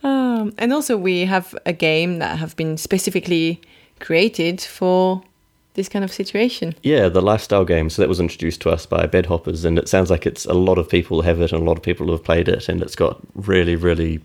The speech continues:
Speaker 2: people say really good things about it. So it's called The Game of Lifestyle,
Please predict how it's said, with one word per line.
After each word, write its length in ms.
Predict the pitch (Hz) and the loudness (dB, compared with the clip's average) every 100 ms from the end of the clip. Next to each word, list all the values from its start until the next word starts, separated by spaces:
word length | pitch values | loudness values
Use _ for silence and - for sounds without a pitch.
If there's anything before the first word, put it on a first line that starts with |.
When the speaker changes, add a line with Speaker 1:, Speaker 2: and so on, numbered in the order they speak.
| - | -2
Speaker 2:
people 200 | 98 92 | 0 2
say 120 | 87 | 2
really 180 | 85 82 | 2 0
good 120 | 80 | -2
things 220 | 85 85 | -2 -4
about 240 | 87 87 85 | -2 -2 -2
it. 180 | 82 - _ - _ _ | -6 -12 _ -20 _ _
So 160 | - 90 | -4 -4
it's 80 | |
called 220 | - 101 90 | 0 0 0
The 40 | |
Game 220 | 90 90 | 0 2
of 100 | 87 | 2
Lifestyle, 600 | 87 85 - 87 95 98 | 2 -2 0 0 0 -2